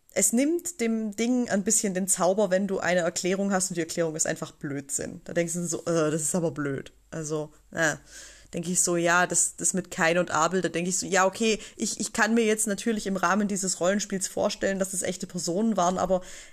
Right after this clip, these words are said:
an sich ist das eine Geschichte aus der Bibel und wir wissen nicht, ob die wirklich existiert haben, diese Leute. Also, ist immer so ein bisschen, äh, äh. Ja,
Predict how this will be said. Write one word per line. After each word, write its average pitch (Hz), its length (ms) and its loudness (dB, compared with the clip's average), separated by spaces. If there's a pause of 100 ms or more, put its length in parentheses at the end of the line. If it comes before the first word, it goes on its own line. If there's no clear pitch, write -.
(120)
an 196 160 2
sich 220 200 2
ist 233 140 2
das 214 140 0
eine 208 80 2
Geschichte 202 400 0
aus 208 100 0
der 185 120 0
Bibel 185 520 0
und 190 140 -6
wir 196 120 0
wissen 202 180 0
nicht, 190 120 -2
ob 185 60 -10
die 185 160 -2
wirklich 180 240 -2
existiert - 520 0
haben, 175 200 0
diese 170 160 0
Leute. 160 400 0
Also, 170 320 0 (500)
ist 208 180 -2
immer 208 140 4
so 202 80 2
ein 208 80 2
bisschen, 180 400 0 (140)
äh, 214 240 0 (1200)
äh. 370 280 2 (760)
Ja, 170 200 2